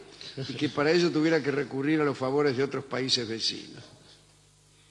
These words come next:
Consumía diariamente en la comida de su casa, Salomón, cincuenta bueyes,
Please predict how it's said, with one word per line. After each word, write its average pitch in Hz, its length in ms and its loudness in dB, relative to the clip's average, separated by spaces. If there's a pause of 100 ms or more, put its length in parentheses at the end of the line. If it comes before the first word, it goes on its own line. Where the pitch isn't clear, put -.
(1200)
Consumía 202 640 6
diariamente 156 920 4
en 135 100 -2
la 127 120 -4
comida 139 360 0
de 131 80 -2
su 120 200 2
casa, 131 360 0
Salomón, 127 640 0 (460)
cincuenta 180 640 4
bueyes, 131 800 4